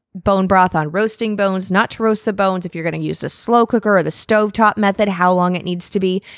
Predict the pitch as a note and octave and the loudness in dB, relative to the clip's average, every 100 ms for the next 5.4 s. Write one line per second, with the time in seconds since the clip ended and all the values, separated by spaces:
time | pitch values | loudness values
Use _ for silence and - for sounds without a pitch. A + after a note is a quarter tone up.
0 | - G3 - G3 - - F#3 - F3+ F3 | -4 -4 0 0 0 -2 -2 -2 -4 -2
1 | F3 E3 D#3+ D#3 F3 _ _ _ _ - | -2 -2 -2 -4 -6 _ _ _ _ -6
2 | A3 G#3+ C4 A#3+ G#3+ G3+ F#3+ F3+ E3+ F3 | -2 0 2 4 2 2 0 2 2 2
3 | F3 F3+ G#3 C4 - G3 G3+ F#3+ - A3 | 2 2 4 2 0 -2 0 -4 -2 -2
4 | F#3+ F3+ - F3 - - E3+ E3+ A#3+ C4 | 0 -2 0 -2 0 0 0 0 0 0
5 | B3+ - G3+ G3 | 0 0 0 -2